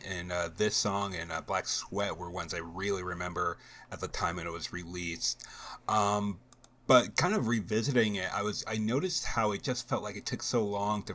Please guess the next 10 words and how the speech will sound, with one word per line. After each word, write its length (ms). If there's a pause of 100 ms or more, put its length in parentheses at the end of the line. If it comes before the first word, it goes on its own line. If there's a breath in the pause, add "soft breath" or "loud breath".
(100)
really 240
find 400
a 40
melody 680 (160)
for 120
the 60
first 260
couple 160
times 360
of 240